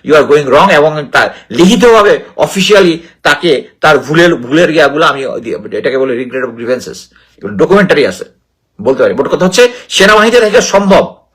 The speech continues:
অধিনায়ক, আমার বস যদি কোনো রং কাজ করে, একটা জিনিস আপনি simply দেখেন, এখন আর্মির যে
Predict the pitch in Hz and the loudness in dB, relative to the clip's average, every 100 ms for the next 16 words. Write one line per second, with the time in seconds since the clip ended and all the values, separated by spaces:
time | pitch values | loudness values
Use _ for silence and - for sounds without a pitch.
0 | _ _ _ - - 139 160 208 214 233 | _ _ _ -16 -6 -2 2 4 4 4
1 | 254 254 127 151 185 165 139 190 190 185 | 2 0 -2 2 2 2 2 2 0 -6
2 | 185 151 147 208 196 190 - 165 117 - | -4 0 0 0 -2 -4 -2 -4 -4 -8
3 | _ - - 214 202 196 190 175 - 170 | _ -8 -4 0 -2 -2 -6 -8 -10 -6
4 | 156 110 - - 185 190 - 135 175 165 | -2 -2 -4 -6 -4 -4 -2 -2 -4 -2
5 | 190 | -2